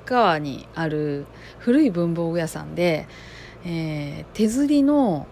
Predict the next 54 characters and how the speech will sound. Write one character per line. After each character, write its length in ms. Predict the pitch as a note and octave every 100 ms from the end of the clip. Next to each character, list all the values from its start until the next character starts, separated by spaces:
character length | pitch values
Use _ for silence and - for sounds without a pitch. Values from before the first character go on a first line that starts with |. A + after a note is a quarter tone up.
| -
ポ 140 | - F3
チ 80 |
袋 260 | E3+ E3 D3
と 140 | -
か、 340 | C#3 D3 C3+ - - - - - - - - - -
筆 240 | G#3 A3
も 160 | A3+ G#3+
あ 60 |
る 100 | F#3+
し、 160 | - F3
墨 380 | - F#3+ F#3+ G3
も 180 | F3+
あ 60 | D#3+
る 100 | D3+
し、 520 | C#3+ - F3 E3 D3+
お 80 | -
香 240 | F#3+ A#3 A3+
も 160 | A3+
あ 60 | A3
る 120 | E3
し、 240 | - F3
も 140 | E3 F#3
ち 100 | F3+
ろ 80 | E3+
ん 80 |
便 160 | E3 E3
箋、 220 | D#3 E3
封 240 | D#3 E3+ D#3
筒 200 | E3 E3
あ 80 |
る 120 | C#3+ C#3+
し 320 | - C#3 B2+ - - -
っ 0 |
て 60 | A#3+
い 80 | A#3+
う 60 | A#3+
感 300 | A#3 A#3 A#3
じ 160 | A#3
の 280 | A#3+ B3+ B3 - - - - - - - -
文 220 | G#3 G3+
房 160 | F#3 F3+
具 80 | F3
屋 80 | E3
さ 140 | D#3+
ん 60 | D#3
で 80 | D3+
す。 200 | - - - - - - - - - - - - -
も 80 | -
う、 40 | E3+
あ 20 |
の、 100 | E3+
そ 160 | -
こ 160 | B3+ D#4
で 320 | D4+ B3+ E3